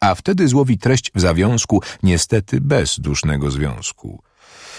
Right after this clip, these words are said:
Owładnięcie przyrodą nauka w tym widzi, co prawda mówiąc tak, sama z siebie szydzi. Uczeń.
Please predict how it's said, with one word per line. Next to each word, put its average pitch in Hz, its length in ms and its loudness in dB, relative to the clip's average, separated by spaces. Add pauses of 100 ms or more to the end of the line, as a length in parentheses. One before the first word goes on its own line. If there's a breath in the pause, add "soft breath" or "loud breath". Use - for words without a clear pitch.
(400 loud breath)
Owładnięcie 156 720 4
przyrodą 160 460 2
nauka 135 420 0
w - 100 -4
tym 202 280 0
widzi, 80 500 0 (200)
co 123 140 2
prawda 101 340 2
mówiąc 87 360 2
tak, 95 320 -2 (140)
sama 92 340 2
z - 60 -4
siebie 101 320 0
szydzi. - 480 -4 (1080)
Uczeń. 73 460 0